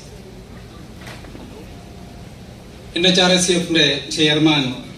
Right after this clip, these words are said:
ഡോക്ടർ കെ വിജയരാഘവൻ, ഇന്നിവിടെ എത്തിച്ചേർന്ന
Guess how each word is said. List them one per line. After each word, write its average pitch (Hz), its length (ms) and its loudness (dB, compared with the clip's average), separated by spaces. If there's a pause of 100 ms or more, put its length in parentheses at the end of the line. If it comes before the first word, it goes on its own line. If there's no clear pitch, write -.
(240)
ഡോക്ടർ 139 260 0
കെ 135 400 0
വിജയരാഘവൻ, 139 720 2 (3250)
ഇന്നിവിടെ 180 260 8
എത്തിച്ചേർന്ന 170 840 4